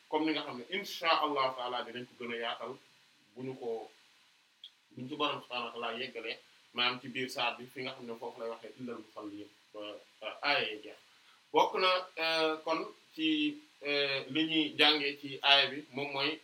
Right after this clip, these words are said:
euh, rañaan googu nga xam ne moom la ñu Borom subhanahu wa taala di invité ci saar bi, nga xamante ne daf ñuy soriloo li nga xamante ne moom la ma, moom la euh, yéeféer yi nekkee, maanaam ak mboolem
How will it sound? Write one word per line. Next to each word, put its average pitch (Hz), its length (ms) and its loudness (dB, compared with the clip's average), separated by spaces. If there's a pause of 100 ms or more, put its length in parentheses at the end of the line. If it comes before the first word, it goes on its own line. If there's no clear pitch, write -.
(100)
euh, 139 200 2
rañaan 190 380 6
googu 156 200 -4
nga 151 80 -8
xam 151 180 -4
ne 147 60 -2
moom 143 220 -4
la 143 60 -2
ñu 143 120 -6
Borom 139 280 -4
subhanahu 135 400 -2
wa 135 80 -2
taala 127 400 0 (380)
di 165 120 -8
invité 190 400 6 (100)
ci 147 100 -10
saar 143 260 6
bi, 127 100 -6 (280)
nga 117 120 -8
xamante 165 320 0
ne 160 160 4
daf - 160 -10
ñuy 151 140 -2
soriloo 170 440 2
li 143 60 -6
nga 143 100 -8
xamante 143 260 -12
ne 139 100 -8
moom 135 200 -8
la 131 80 -2
ma, 135 120 -4 (140)
moom 143 240 -2
la 131 100 4 (520)
euh, 131 280 6
yéeféer 160 460 4
yi 127 180 0
nekkee, 160 440 4 (220)
maanaam 135 500 0 (100)
ak 143 240 -2
mboolem 175 420 8